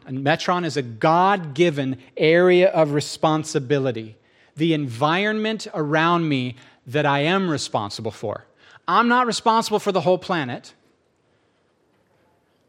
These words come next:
I'm not. I am responsible for a particular metron, and there's favor, grace, for me to be faithful in that metron.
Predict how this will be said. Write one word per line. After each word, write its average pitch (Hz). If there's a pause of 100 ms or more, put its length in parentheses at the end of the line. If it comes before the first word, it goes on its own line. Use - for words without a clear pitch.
(120)
I'm 160
not. 170 (1600)
I 185
am 185
responsible 196
for 156 (180)
a 160
particular 214
metron, 190
and 202
there's 180
favor, 240 (220)
grace, 180 (440)
for 208
me 190 (320)
to 196
be 175
faithful 185
in 156
that 151
metron. 123